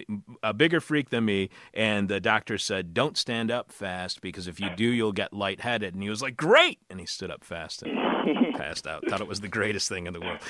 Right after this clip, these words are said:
Speaker 1: So I've seen this. This is a, it's a, it is a really creepy situation, but the, the creepiest part about this that I didn't know until I read your piece is the United States is the only country in which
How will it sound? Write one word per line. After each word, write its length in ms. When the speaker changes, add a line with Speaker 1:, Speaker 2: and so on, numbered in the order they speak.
Speaker 1:
So 180
I've 200
seen 220
this. 120
This 160
is 100
a, 160
it's 140
a, 220
it 180
is 160
a 120
really 720
creepy 460
situation, 680
but 160
the, 180
the 120
creepiest 560
part 160
about 260
this 140
that 120
I 240
didn't 320
know 480
until 340
I 120
read 240
your 100
piece 400
is 340
the 100
United 320
States 320
is 140
the 220
only 440
country 800
in 200
which 340